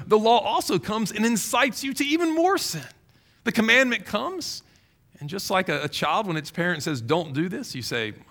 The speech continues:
"I'm gonna do that. I'm gonna do that thing." But here's what the law can't do. The law cannot justify you. The law cannot free you from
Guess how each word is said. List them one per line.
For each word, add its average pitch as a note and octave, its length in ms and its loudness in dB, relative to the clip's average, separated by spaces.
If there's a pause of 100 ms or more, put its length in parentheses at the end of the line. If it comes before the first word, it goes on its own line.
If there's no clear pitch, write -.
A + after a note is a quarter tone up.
(280)
"I'm B2+ 80 -12
gonna G2+ 140 -10
do D3 220 -6
that. - 240 -20 (640)
I'm C3+ 80 -8
gonna D#3+ 140 2
do E3 200 4
that F#3+ 280 2 (260)
thing." F2+ 400 -12 (1120)
But B2+ 100 -8
here's D4 160 -2
what A#3 80 -8
the F#3+ 80 -4
law D#3+ 200 0
can't A#3 440 -10
do. F2+ 120 -16 (1120)
The B2+ 120 -8
law E3 320 0
cannot A3 720 -4 (840)
justify G#2 760 -8
you. F2+ 220 -20 (520)
The F3 100 2
law A#3 280 8
cannot A3 440 4
free A#3+ 480 2
you E3+ 260 4
from D#3+ 300 0